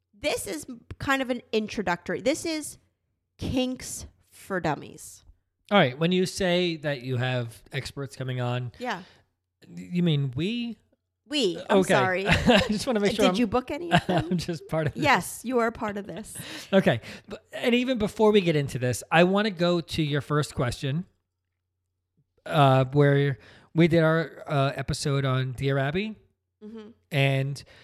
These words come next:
Speaker 2: we were talking about kinks and talking about, um, fetishes. And there was, you know, a question that was brought up that I kind of had initial reaction to, which was, you know, not in, I, I would say not in my best taste. <laughs> And,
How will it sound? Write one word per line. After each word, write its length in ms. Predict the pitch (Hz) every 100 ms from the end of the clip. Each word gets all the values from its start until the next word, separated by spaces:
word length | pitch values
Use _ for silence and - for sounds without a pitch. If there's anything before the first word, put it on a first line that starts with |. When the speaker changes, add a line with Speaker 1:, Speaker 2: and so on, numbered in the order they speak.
| _ _ _ _ _ _ _ _ -
Speaker 2:
we 140 | 170
were 100 | 170
talking 380 | 165 175 156 175
about 260 | 156 156 135
kinks 380 | 214 220 208 -
and 80 | 143
talking 400 | 131 - 135 127
about, 500 | 123 123 117 - -
um, 400 | 123 117 113 113 -
fetishes. 560 | 214 220 214 185 156 - - 127
And 140 | 190 190
there 80 | 220
was, 240 | 214 - 214
you 120 | 233
know, 60 | -
a 80 | 185
question 280 | 220 - 220
that 80 |
was 100 | 190
brought 220 | - 170 143
up 180 | 135 -
that 140 | 160
I 140 | - 170
kind 320 | - - 185
of 60 | 165
had 240 | 156 143 -
initial 340 | 165 156 170
reaction 520 | 156 143 131 - 143 131
to, 320 | 147 139 135
which 280 | 131 - 135
was, 560 | 127 120 123 120 - _ _ _ _ _ _ -
you 140 | 254
know, 200 | 208 170 -
not 280 | 208 220 190
in, 200 | 220 226 - -
I, 140 | - -
I 120 | 247
would 100 | 277
say 140 | 240 202
not 200 | 190 180
in 60 |
my 120 | 165 165
best 260 | 156 147
taste. 380 | 131 120 - - _
<laughs> 40 | _ _ -
And, 680 | 165 139 107 151 - 147 -